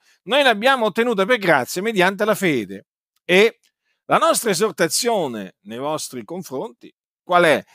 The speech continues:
È quella appunto di ravvedervi e di credere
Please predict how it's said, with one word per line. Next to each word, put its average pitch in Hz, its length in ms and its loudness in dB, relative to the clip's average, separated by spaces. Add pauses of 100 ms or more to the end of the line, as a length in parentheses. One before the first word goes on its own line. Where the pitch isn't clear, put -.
(160)
È 262 140 2
quella 196 300 2
appunto 147 480 -8
di 185 340 -4 (400)
ravvedervi 233 1000 4
e 190 100 2
di 220 160 -2
credere 139 1040 0